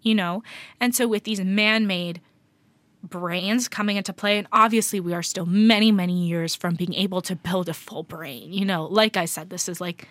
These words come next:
the size of a bee brain, right? Like, that's not what we need. We're humans.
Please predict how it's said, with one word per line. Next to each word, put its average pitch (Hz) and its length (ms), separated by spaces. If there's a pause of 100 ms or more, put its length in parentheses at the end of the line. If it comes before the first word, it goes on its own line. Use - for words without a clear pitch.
(140)
the 311 100
size 254 320
of 233 120
a 202 100
bee 175 220
brain, 180 420
right? 180 360
Like, 165 300 (580)
that's 214 220
not 190 160
what 175 140
we 165 120
need. 180 300
We're 165 160
humans. 226 600